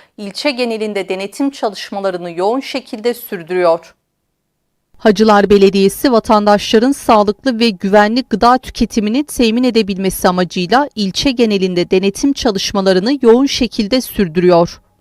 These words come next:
Belediye Zabıta Müdürlüğü ekipleri Hacılar'da faaliyet gösteren fırın, kasap ve marketlerde hijyen, fiyat etiketi ve son kullanma tarihi denetimlerini titizlikle gerçekleştirdi.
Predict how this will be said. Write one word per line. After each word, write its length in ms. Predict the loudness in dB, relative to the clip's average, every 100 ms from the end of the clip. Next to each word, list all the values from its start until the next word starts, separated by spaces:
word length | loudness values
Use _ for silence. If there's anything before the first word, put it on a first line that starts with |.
| 2
Belediye 400 | 4 4 4 2
Zabıta 500 | 4 2 0 0 0
Müdürlüğü 520 | 2 0 2 4 4
ekipleri 540 | 2 -6 0 2 4
Hacılar'da 680 | 2 0 0 4 4 4 2
faaliyet 560 | 2 2 4 2 2 2
gösteren 640 | 0 2 2 4 2 0
fırın, 380 | -2 0 0 -2
kasap 560 | -2 -2 0 -2 0 0
ve 100 | 2
marketlerde 920 | 2 0 0 0 4 2 4 2 2 _ 0
hijyen, 460 | 0 4 2 2
fiyat 340 | -2 2 2 2
etiketi 600 | -2 -2 -2 -2 -4 0
ve 120 | 0
son 280 | 0 -2 -2
kullanma 480 | -2 2 2 4 -2
tarihi 500 | 2 2 2 0 0
denetimlerini 760 | 0 0 -2 -2 0 0 0
titizlikle 720 | -2 -6 -4 -2 -2 -2 -2
gerçekleştirdi. 1040 | 2 2 2 -4 0 0 -2 0 2 2